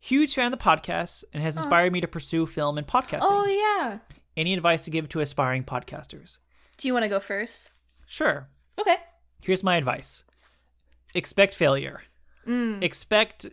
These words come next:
Speaker 1: it to be difficult. Expect no one to listen.
Speaker 2: Mm.
Speaker 1: Expect to get no feedback. Expect people to just not care.
Speaker 2: Mm-hmm.
Speaker 1: It's gonna happen.
Speaker 2: Mm-hmm.
Speaker 1: It,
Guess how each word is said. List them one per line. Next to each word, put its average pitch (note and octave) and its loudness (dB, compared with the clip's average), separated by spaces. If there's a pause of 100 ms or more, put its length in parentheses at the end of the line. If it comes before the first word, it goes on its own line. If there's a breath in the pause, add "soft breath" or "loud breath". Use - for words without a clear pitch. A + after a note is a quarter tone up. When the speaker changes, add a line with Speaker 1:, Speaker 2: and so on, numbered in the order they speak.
Speaker 1:
it F3+ 0
to F3+ -2
be E3 0
difficult. C#3 -10
Expect G3+ 2
no E3 0
one F3 0
to - -8
listen. C#3+ -4 (460 soft breath)
Speaker 2:
Mm. E3+ 4
Speaker 1:
Expect G#3 0 (760 soft breath)
to F3+ 2 (100)
get E3 0
no D#3+ 2
feedback. D3 0 (640)
Expect - -2
people F#3 0
to F#3 -12
just - -2
not D3+ 2
care. - -4 (260 soft breath)
Speaker 2:
Mm-hmm. G3 -8 (180)
Speaker 1:
It's E3+ -2
gonna D#3+ 2
happen. C#3 -6 (360)
Speaker 2:
Mm-hmm. G3+ -6
Speaker 1:
It, F3 -4